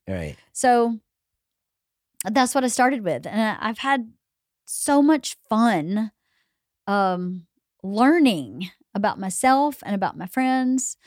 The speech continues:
Speaker 2: because we don't talk like this when we go to dinner.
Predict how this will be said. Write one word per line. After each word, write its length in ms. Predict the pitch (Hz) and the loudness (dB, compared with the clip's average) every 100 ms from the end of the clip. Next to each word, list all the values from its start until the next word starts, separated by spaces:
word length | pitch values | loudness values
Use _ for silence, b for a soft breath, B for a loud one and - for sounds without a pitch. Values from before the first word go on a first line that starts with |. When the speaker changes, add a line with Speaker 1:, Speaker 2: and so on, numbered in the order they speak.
| b b b | b b b
Speaker 2:
because 460 | 233 240 226 220 - _ _ _ | -2 0 0 -4 -12 _ _ _
we 400 | 143 240 277 349 | -18 -6 -2 0
don't 240 | 339 220 | 0 -4
talk 300 | - 269 269 | -2 -2 0
like 180 | 254 - | -2 0
this 220 | 190 185 | -4 -4
when 80 | 190 | -6
we 80 | 180 | -4
go 120 | 170 | -6
to 80 | 160 | -6
dinner. 520 | 165 160 202 220 | -6 -6 -6 -6